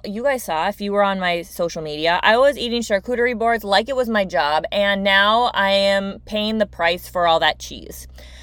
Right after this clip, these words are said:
I'm paying the price for the ice cream that we've had here all summer when it was hotter than hell. I'm just, I'm paying for that now.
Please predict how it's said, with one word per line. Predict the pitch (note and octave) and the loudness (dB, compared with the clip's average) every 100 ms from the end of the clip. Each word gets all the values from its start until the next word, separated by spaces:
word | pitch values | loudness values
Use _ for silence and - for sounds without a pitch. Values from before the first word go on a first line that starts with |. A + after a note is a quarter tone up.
| - F3+ | -10 -4
I'm | F3+ | -4
paying | G3+ F#3 F#3 | -2 -2 -2
the | F3 | -2
price | G3 F3+ F3+ | 0 0 -2
for | G3 E3+ | -2 -2
the | D#3+ D#3+ D#3 D#3 - - - | 2 4 4 4 0 -6 -2
ice | E3+ - | -2 -2
cream | A#3+ A#3+ B3+ B3+ | -4 -2 -2 0
that | B3 A#3 | 2 2
we've | B3 B3+ | -2 -4
had | C4 B3+ B3+ B3+ | 2 4 6 4
here | A#3 A#3+ B3+ B3 | 0 -4 0 2
all | A#3 B3 | 2 0
summer | B3+ A#3+ B3+ | 0 -2 0
when | B3 | -2
it | A#3 | -2
was | A3+ | -6
hotter | - A3 A3+ A#3 | -6 -4 -2 -2
than | A#3 | -4
hell. | A3+ A3+ A3+ A#3 - - - | 0 2 2 -2 -8 -20 -6
I'm | G#3+ | 0
just, | A3+ A#3 - - - | 0 0 -8 -20 -2
I'm | G#3 G#3+ F#3+ | 0 0 -4
paying | - A3 A#3 C4 C4+ | -8 -4 -2 -2 -4
for | A3+ F#3+ | 0 0
that | E3+ G2 - _ _ _ - | 2 -2 -6 _ _ _ -8
now. | F#3+ D3 B1+ | 0 0 -2